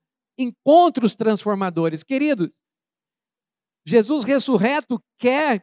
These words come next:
ter encontros transformadores com seus irmãos, com seus discípulos. Quem pode dizer amém por isso aqui? Amém, amados?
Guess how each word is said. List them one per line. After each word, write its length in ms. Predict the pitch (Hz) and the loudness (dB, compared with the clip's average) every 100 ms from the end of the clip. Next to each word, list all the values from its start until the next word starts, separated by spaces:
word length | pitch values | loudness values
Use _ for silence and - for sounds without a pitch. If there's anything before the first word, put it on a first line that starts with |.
| _ - | _ -4
ter 300 | 247 277 254 | 0 2 2
encontros 880 | 226 196 240 269 311 269 208 - _ _ _ | 0 -2 0 4 4 2 0 0 _ _ _
transformadores 1200 | 233 302 294 - 285 262 226 190 247 269 220 - | 0 2 0 2 2 2 0 4 6 6 2 -2
com 200 | - 220 | -6 -6
seus 380 | 190 - 220 214 | -6 -4 -4 -2
irmãos, 540 | 208 180 180 185 160 - | -6 -6 -4 -4 -4 -6
com 180 | 165 | -10
seus 260 | 147 180 185 | -8 -6 -6
discípulos. 600 | 175 156 - 147 - 139 | -8 -12 -10 -10 -10 -16
Quem 120 | 247 | -14
pode 200 | 247 214 | -8 -8
dizer 200 | 165 170 | -4 -4
amém 220 | 160 156 139 | -4 -6 -6
por 140 | 139 | -8
isso 160 | 120 131 | -8 -12
aqui? 280 | - - - _ _ _ _ _ _ _ _ - | -10 -10 -12 _ _ _ _ _ _ _ _ -8
Amém, 320 | 185 233 339 | -4 -2 -2
amados? 440 | 285 226 175 135 | 0 0 -2 -6